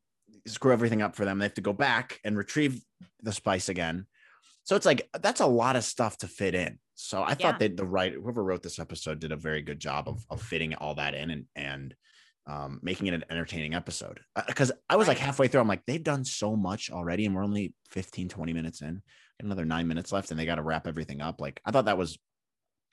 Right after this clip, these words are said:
Speaker 1: probably my biggest takeaway. The other <laughs> thing, too, the Pikes coming back was awesome. They are a very cool part of, of Star Wars, and I'm, I'm hoping we can see them in live action at some point, um, just 'cause they're badass and, like, their voices are cool and scary. And, like,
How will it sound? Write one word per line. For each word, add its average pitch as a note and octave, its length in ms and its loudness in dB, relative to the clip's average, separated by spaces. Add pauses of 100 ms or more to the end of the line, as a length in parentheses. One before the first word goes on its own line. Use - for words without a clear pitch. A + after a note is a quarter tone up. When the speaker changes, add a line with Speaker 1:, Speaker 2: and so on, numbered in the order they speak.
(140)
Speaker 1:
probably G2+ 220 4
my F2+ 180 2
biggest E2+ 300 -2
takeaway. E2+ 400 -2 (300)
The A2+ 80 4
other C3+ 140 4
<laughs> - 20 -6
thing, A#2 320 0
too, G2+ 420 0
the G2+ 60 -8
Pikes - 380 -2
coming F#2 220 -4
back E2+ 220 0
was E2 120 -10 (100)
awesome. F2 520 -2
They G2 60 0
are E2+ 500 2 (240)
a F2+ 100 -6
very F#2 460 2
cool - 280 -6
part D#2 320 -4
of, - 180 -10 (120)
of D2 140 -10
Star D#2+ 260 -4
Wars, F#2+ 220 0
and E2 100 -4
I'm, D2+ 180 -6
I'm - 80 -8
hoping F#2 360 -2
we E2+ 60 -4
can D#2+ 160 -10
see - 220 -6
them D2+ 320 -4 (220)
in D#2+ 140 -4
live D#2 180 0
action D#2 300 -4
at E2 120 -12
some F#2 160 -6
point, G#2 320 -4 (400)
um, D2+ 460 -2 (160)
just G#2+ 140 -4
'cause F2+ 140 -2
they're D#2+ 100 -6
badass D#2 640 0
and, D#2 100 -8
like, D2+ 280 -8
their D#2+ 100 -6
voices D#2 380 -6
are D#2 240 -6
cool D#2+ 280 -6
and D2+ 120 -6
scary. D2+ 520 -4
And, D2 120 -10
like, C#2+ 300 -10